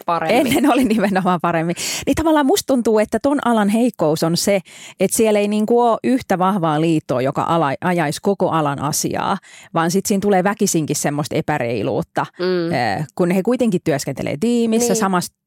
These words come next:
Speaker 2: työpaikassa, ja sit ne on vähän jotenkin eriarvoisia, ja
Speaker 1: Mm.
Speaker 2: jonkun palkka joskus nousee, jonkun ei, ja on niinku vaikea myöskään tehdä sellaisia niinku toimia. Ja sit ehkä, ehkä to-, niinku tämmöisillä aloilla, missä koetaan suurta vastuuntuntoa,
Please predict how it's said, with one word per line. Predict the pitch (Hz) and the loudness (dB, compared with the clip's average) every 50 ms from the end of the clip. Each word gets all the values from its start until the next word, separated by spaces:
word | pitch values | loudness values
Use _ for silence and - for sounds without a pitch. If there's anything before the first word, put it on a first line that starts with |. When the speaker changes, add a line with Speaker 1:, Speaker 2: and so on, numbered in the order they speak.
| _ _ | _ _
Speaker 2:
työpaikassa, | - 180 175 156 151 - 147 139 143 143 131 143 147 165 | 0 0 2 2 2 0 -2 -2 -2 -2 -4 -4 -4 -4
ja | 143 | -4
sit | 160 156 - | -4 -2 -2
ne | 156 143 | -2 -2
on | 143 156 | 0 0
vähän | 165 175 196 180 160 | 0 0 0 0 0
jotenkin | 147 156 147 139 147 147 143 - - | -2 -2 -2 -2 -2 -2 -2 -2 -2
eriarvoisia, | 151 143 139 131 131 135 139 127 143 143 - 147 139 135 | -2 -2 -2 -2 -2 -2 -4 -4 -4 -4 -2 -2 0 0
ja | 127 | 2
Speaker 1:
Mm. | - | 2
Speaker 2:
jonkun | - - - - 185 | 2 2 2 0 -2
palkka | - 135 135 - - - | -2 -2 -4 -4 -4 -4
joskus | 98 110 147 - 156 147 - | -4 -4 -4 -4 -6 -6 -4
nousee, | 147 101 135 151 156 135 | -4 -4 -2 -2 -2 -2
jonkun | 135 139 151 147 - 147 143 | -2 -2 -2 -2 -2 -2 -2
ei, | 135 131 131 127 | -2 -2 -2 -2
ja | 131 117 - - - - - | -2 -4 -6 -8 -16 -16 -6
on | - 180 180 | -2 0 0
niinku | 185 180 202 | 0 0 0
vaikea | 180 196 214 208 - 185 170 160 | 0 0 0 0 0 0 0 0
myöskään | 156 156 147 147 - - 156 147 156 | 0 0 -2 -2 -2 -4 -4 -4 -2
tehdä | 165 160 143 151 | -2 -4 -4 -4
sellaisia | 147 - 160 143 139 139 143 - 151 147 139 143 143 - _ - - - - - - - - - - - _ _ - | -4 -4 -4 -2 -2 -2 -2 -2 -2 -2 0 0 -2 -4 _ -14 -20 -20 -20 -20 -20 -20 -20 -20 -20 -20 _ _ -6
niinku | - 160 160 156 156 - 160 156 | -2 0 0 0 0 -2 -2 -2
toimia. | - 185 180 175 170 170 156 143 131 135 151 139 - - _ - | 0 2 2 2 2 0 0 0 -2 -2 -4 -6 -8 -12 _ -4
Ja | 180 165 | -4 -2
sit | - 180 170 - | 0 0 0 0
ehkä, | 160 156 - - 262 - - - | -2 -2 -2 -4 -4 -4 -4 -2
ehkä | 214 208 - - 247 - | -2 -2 -2 -2 -4 -2
to-, | - 233 - - 208 - - - | -2 -2 -2 -4 -10 -16 -8 -4
niinku | 226 214 208 208 214 196 - _ _ _ - - | -4 -2 -2 -2 -4 -6 -8 _ _ _ -6 -2
tämmöisillä | 208 202 202 202 202 185 196 - - | 0 0 2 2 2 2 0 0 0
aloilla, | - 196 202 190 180 170 160 165 165 165 - _ _ _ - | 0 0 2 2 2 2 2 2 0 0 -2 _ _ _ -2
missä | 170 170 165 - 175 165 - _ | -2 -2 0 -2 -4 -4 -4 _
koetaan | - 185 170 160 160 147 156 | -2 0 0 0 0 0 0
suurta | 160 165 156 165 143 143 | -2 -2 -2 -2 -2 -2
vastuuntuntoa, | 143 147 151 - - 139 139 135 143 143 135 147 143 - 135 131 135 135 | -2 -2 -4 -4 -4 -6 -4 -4 -4 -4 -4 -4 -4 -2 -2 -2 -2 -2